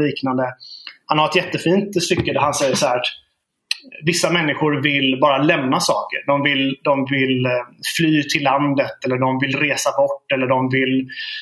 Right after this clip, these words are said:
de vill komma bort från allting. Men då säger han så här,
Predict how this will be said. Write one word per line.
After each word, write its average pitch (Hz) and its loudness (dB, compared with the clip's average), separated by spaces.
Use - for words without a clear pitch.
de 139 2
vill 135 -4
komma 160 2
bort 160 0
från 156 0
allting. 123 -2
Men 139 0
då 156 0
säger 156 0
han 131 -2
så 135 2
här, 131 -6